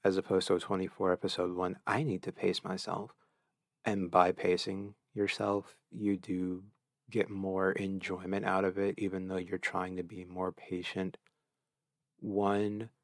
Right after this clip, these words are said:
with your anticipatory skills, you know, this is how much time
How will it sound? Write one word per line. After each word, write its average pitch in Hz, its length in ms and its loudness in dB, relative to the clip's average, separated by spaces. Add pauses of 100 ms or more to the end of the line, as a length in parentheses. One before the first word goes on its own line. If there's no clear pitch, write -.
(280)
with 92 720 2 (100)
your 110 200 4
anticipatory 104 840 2
skills, 104 680 0 (600)
you 117 100 0
know, 90 180 4
this 87 160 2
is 92 120 0
how 87 120 0
much 87 260 -6
time 90 540 0